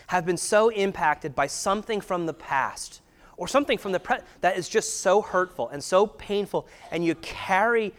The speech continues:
you carry with you, um, that anger and that pain and that, and that hurt. And it made me think to myself, "What if we could, what if we could find a different way forward?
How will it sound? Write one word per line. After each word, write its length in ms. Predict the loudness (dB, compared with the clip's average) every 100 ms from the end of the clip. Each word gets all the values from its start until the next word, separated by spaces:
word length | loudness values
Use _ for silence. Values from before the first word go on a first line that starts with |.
| -10
you 100 | -8
carry 460 | -8 -2 4 4 4
with 240 | 2 0
you, 240 | 0 -2 -2 -8 -20 -6
um, 280 | -4 -4 -8 _ -20 -20 _ _
that 200 | 2 2 0
anger 480 | -4 -2 -2 -4 -6 _
and 120 | -4
that 400 | 0 0 -2 _
pain 500 | -14 -6 -4 -2 -6 -8
and 140 | -4
that, 320 | -2 -2 _ _ -8
and 160 | -4
that 240 | -2 -4 _
hurt. 400 | -12 -4 -2 -4 -12 -20 _ _ -20 _ _ _ _ _ -6
And 120 | 0
it 80 | 4
made 160 | 4
me 80 | 2
think 200 | -2 -4
to 60 | -2
myself, 500 | -2 0 0 0 -6 _ -20
"What 440 | -6 2 4 4
if 420 | 2 0 0 -6 -18 -4
we 160 | -4
could, 280 | -2 -6 -8 _ _ _ _ _
what 160 | 2 4
if 60 | 4
we 100 | 0
could 120 | -2
find 240 | -2 -2
a 40 | -4
different 300 | -12 -12 -14
way 100 | -16
forward? 400 | -16 -16 -18